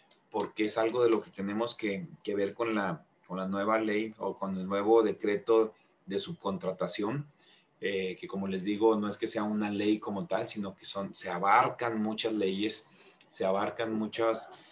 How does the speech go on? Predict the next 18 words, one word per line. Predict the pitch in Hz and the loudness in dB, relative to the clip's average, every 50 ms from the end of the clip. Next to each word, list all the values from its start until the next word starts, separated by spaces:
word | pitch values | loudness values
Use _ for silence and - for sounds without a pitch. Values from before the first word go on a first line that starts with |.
| - - | -20 -10
se | - - 98 | -6 -4 -2
modificaron | 98 98 98 95 - 95 85 - 104 104 110 110 | -2 -2 -2 -4 -4 -6 -4 -2 0 0 0 0
muchas | 113 110 107 - 113 110 | -2 -4 -2 -2 0 0
leyes | 104 101 101 101 107 107 107 - | 0 0 2 2 2 0 0 -2
y | 101 | -4
muchos | 98 98 95 - 113 | -6 -4 -2 -2 -2
requisitos | 107 107 104 - - - 95 85 - 104 - | -2 -2 -6 -8 -10 -10 -10 -8 -8 -8 -8
que | - | -8
tenemos | 92 98 92 92 95 101 107 - | -6 -4 -4 -2 -2 -2 -4 -4
que | - - | -6 -8
cumplir | - 98 95 85 87 98 110 120 - - - - - - - _ _ _ _ - | -6 -4 -6 -4 -2 -2 -2 -2 -2 -6 -14 -20 -20 -20 -20 _ _ _ _ 6
todos | 110 110 117 120 113 107 | 8 10 10 10 8 4
aquellos, | 92 - 110 104 110 113 117 - - | -2 -2 2 4 4 4 4 2 -2
eh, | 95 107 101 95 90 87 87 - - _ _ _ _ | -2 -2 0 0 -2 -2 -4 -8 -16 _ _ _ _
patrones | - 98 95 90 - 107 107 107 110 113 113 - | -2 -2 -2 0 0 2 2 2 2 0 0 0
que | - 107 | -2 -2
prestan | - - 95 101 101 - 113 110 113 110 | 0 0 0 0 0 0 -2 -2 -2 -2
servicios. | - - 107 104 104 95 98 113 135 139 135 - - 117 110 107 104 98 - - - - | -2 -2 0 0 -2 -4 -4 -2 -2 -2 -4 -4 -2 2 4 4 4 4 0 -4 -10 -12